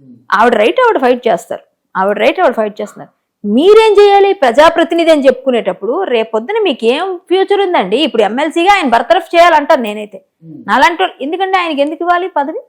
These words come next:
Speaker 2: ఇలాంటి పనులు చేస్తే పదవి ఇస్తారా? ఇలాంటి పదవి ఉన్న-, వచ్చిన వాళ్ళకి పదవి ఇస్తే ఏ విధంగా మనం గౌరవిస్తున్నట్టు స్త్రీలను గాని?
Speaker 1: కొ-, కొంతమంది రాజకీయ ప్రత్యర్థులు కూడా ఇప్పటికే విమర్శలు స్టార్ట్ చేశారు.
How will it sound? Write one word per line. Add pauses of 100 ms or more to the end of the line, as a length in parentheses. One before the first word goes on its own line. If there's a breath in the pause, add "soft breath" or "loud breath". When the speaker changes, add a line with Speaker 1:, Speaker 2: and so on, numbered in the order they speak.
(460)
Speaker 2:
ఇలాంటి
పనులు
చేస్తే
పదవి
ఇస్తారా? (680)
ఇలాంటి
పదవి
ఉన్న-,
వచ్చిన
వాళ్ళకి (280)
పదవి
ఇస్తే
ఏ
విధంగా
మనం (680)
గౌరవిస్తున్నట్టు
స్త్రీలను
గాని?
Speaker 1:
కొ-,
కొంతమంది
రాజకీయ
ప్రత్యర్థులు
కూడా
ఇప్పటికే
విమర్శలు
స్టార్ట్
చేశారు.